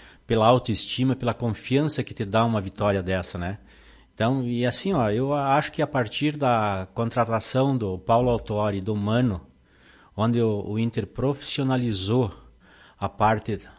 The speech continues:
do departamento de futebol, nós começamos a acertar as coisas dentro do Inter. Pode ver que de lá pra cá o Inter vem num acrescente. E eu acho que vai crescer muito mais ainda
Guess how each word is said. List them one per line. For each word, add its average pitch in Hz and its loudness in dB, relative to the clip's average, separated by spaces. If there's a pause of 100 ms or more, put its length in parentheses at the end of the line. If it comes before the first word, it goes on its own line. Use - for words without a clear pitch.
(200)
do 113 2
departamento 107 -2
de - -20
futebol, 104 -6 (420)
nós 107 -2
começamos 123 -2
a 127 0
acertar 131 -2
as - -2
coisas 113 -4
dentro 98 -4
do 85 -10
Inter. 80 -12
Pode 120 -2
ver 131 -2
que 139 -8
de 117 -2
lá 127 2
pra 113 -4
cá 147 -4 (360)
o 104 -2
Inter 127 0
vem 117 2
num 123 4
acrescente. 139 0
E 113 -2
eu 135 2
acho 143 -2
que - -8
vai 127 2 (220)
crescer 123 2
muito 180 4
mais 143 4
ainda 113 2